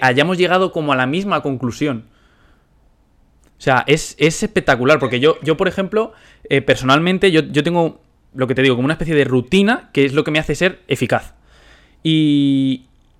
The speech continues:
y es que tienes toda la razón del mundo, porque yo en esa rutina, por ejemplo, yo entreno do-, dos veces al día, ¿vale? Cualquier tipo de entrenamiento. O sea, es decir, una vez normalmente voy al gimnasio y otra vez hago cardio.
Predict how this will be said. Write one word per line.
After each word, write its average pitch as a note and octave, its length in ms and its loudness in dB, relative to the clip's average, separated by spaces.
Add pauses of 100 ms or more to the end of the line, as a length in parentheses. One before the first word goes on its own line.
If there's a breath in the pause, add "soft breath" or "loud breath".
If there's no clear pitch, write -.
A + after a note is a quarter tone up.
(200)
y - 240 0
es D#3+ 80 -4
que A3+ 80 -2
tienes A3+ 180 -2
toda F3+ 160 2
la D3 80 6
razón C3 220 -2
del A#2+ 80 -2
mundo, D#3+ 220 -2
porque B2 240 -2
yo D#3 60 0
en G3+ 60 2
esa G#3+ 140 -2
rutina, F#3 320 0
por F3+ 80 -2
ejemplo, F#3+ 440 -4 (440 soft breath)
yo D3 120 0 (140)
entreno F3 320 -2
do-, D#3 200 -4
dos C#3+ 180 -2
veces D3 220 -2
al D3+ 100 2
día, A#3+ 220 -2 (200)
¿vale? F3+ 300 2
Cualquier C3 280 0
tipo C#3 140 2
de C3+ 40 4
entrenamiento. F3+ 560 -2 (400 soft breath)
O - 20 -20
sea, B2 80 -2
es A#2 60 -2
decir, A#2+ 160 -2
una C3 140 2
vez C#3+ 280 2
normalmente C3 380 -2
voy C#3 80 4
al C3+ 80 -2
gimnasio E3+ 260 -4
y E3 40 2
otra C#3+ 120 2
vez D3 100 2
hago B2+ 160 0
cardio. G#2+ 360 -2